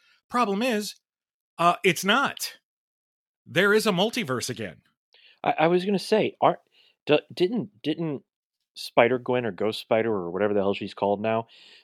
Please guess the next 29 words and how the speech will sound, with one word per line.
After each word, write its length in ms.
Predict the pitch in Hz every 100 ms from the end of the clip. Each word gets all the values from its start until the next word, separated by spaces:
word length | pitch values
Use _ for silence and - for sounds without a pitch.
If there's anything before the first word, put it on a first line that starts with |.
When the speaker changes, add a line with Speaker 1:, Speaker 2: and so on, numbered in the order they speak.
| -
Speaker 2:
didn't 220 | 147 170
she 260 | - 131 135
go 180 | 151 139
back 340 | 120 135 -
to 360 | - 110 101 -
something 840 | - - 120 117 101 123 113 104 90
similar 500 | - 127 131 139 135
to 120 | 131
her 140 | 127 127
world? 380 | 123 123 131
I 20 | 113
mean, 160 | 107
aren't 240 | 117 131 139
there 280 | 131 123 107
different 420 | 120 117 127 123 _ _ -
alternate 460 | 110 - 127 117 _ _ _ -
timeline 960 | 120 113 117 113 113 110 107 101 92 - -
realities 680 | 104 98 95 104 104 104 98
for 120 | -
twenty 320 | - 107 110
ninety-nine 560 | 107 110 98 90 113 135
now? 260 | 139 156 - _ _ _
Speaker 1:
Mm-hmm, 360 | 160 156 208 151
there's 180 | 139 139
Speaker 2:
So, 60 |
Speaker 1:
that, 220 | 127 208 131
Speaker 2:
so 140 | 170
Speaker 1:
but 80 | 156
also, 540 | 143 202 - 147 156